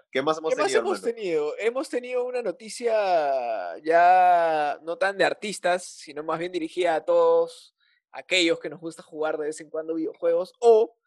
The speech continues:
Speaker 2: jugamos videojuegos todo el tiempo, y es la salida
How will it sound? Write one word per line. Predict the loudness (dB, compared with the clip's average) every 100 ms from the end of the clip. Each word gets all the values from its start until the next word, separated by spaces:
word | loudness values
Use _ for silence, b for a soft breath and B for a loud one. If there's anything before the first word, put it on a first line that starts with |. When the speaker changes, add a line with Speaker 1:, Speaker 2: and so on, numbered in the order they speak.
| _ _
Speaker 2:
jugamos | _ -6 -4 -4
videojuegos | -4 -2 -2 -2
todo | -6
el | -2
tiempo, | -2 -2 -6 -12 _ b b b b
y | 4 8
es | 8 4 -8 -12 _ _ _ _
la | -6 -4 -2
salida | -2 -2 0 0 2 0 -4